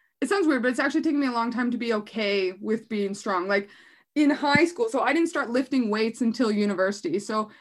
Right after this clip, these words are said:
just imagine if I'd had prep in high school. Um, but, like, in high school, I, I, like, I think a lot of girls in,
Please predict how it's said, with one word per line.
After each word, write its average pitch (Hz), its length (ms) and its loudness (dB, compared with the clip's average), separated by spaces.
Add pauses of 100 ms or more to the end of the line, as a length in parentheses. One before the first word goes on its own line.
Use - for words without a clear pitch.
just 415 180 -2
imagine 277 420 4
if 220 100 -4
I'd 214 140 0
had 214 280 -6
prep 226 320 -2
in 208 80 -4
high 208 240 -4
school. 208 400 -10 (280)
Um, 214 300 -2
but, 233 120 0
like, 233 340 0
in 254 140 2
high 269 220 2
school, 277 200 -2
I, 233 420 2 (840)
I, 269 260 4
like, 294 200 2
I 269 100 2
think 254 160 2
a 220 40 0
lot 214 240 2
of 208 120 -4
girls 202 600 0 (200)
in, 202 300 -4